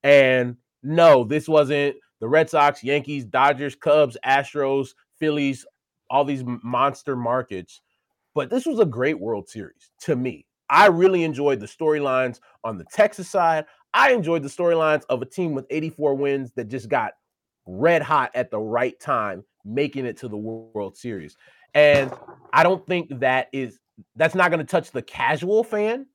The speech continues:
you know, those storylines and things that interest you or me or the guys, like, that's not gonna inter-, is-, interest the, the people who are just watching baseball during October. And so is there something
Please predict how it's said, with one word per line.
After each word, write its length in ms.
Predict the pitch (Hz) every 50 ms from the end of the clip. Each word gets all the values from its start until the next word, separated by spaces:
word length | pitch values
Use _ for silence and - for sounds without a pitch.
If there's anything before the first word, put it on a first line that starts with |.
| _ _
you 80 | 156 151
know, 80 | 143
those 240 | 139 147 151 - -
storylines 640 | - 175 170 175 170 160 156 156 151 151 151 131 135
and 160 | 131 127 123
things 240 | 156 156 147 123 120
that 140 | 135 120 -
interest 340 | 139 127 - 131 113 - -
you 600 | 117 117 135 151 156 143 139 127 117 107 98 - _ _ _ _ _
or 140 | 120 120 110
me 500 | 113 139 160 165 151 135 120 107 98 90 - _ _ _ _
or 180 | 131 139 135
the 80 | 120 117
guys, 340 | 101 143 147 156 143 120 113
like, 180 | 131 120 87 _ - - _ _ _
that's 280 | 98 147 151 165 - 175
not 240 | 160 151 151 147
gonna 180 | 131 147 139 - -
inter-, 380 | 156 175 190 180 - 160 139 - _ -
is-, 320 | 156 165 160 - - - _
interest 400 | 170 196 202 - 180 135 120 - -
the, 200 | 143 131 127 113
the 120 | 110 127
people 400 | - - 170 165 - 147 143 135
who 160 | 139 143 143
are 80 | 135 127
just 240 | 117 143 135 - -
watching 340 | 127 127 131 143 - 143 123
baseball 440 | 117 135 135 - - 147 143 143 139
during 220 | 123 147 147 147
October. 520 | 139 143 - - 170 180 - - 71 - - _ _ _ _ _ _ _ _ _ -
And 180 | 151 156 139 -
so 460 | - 180 160 156 151 151 147 - - _ _ _ _ _ -
is 180 | 175 180 143
there 160 | 185 208 202 190
something 600 | - - 214 220 190 220 214 202 170 135 107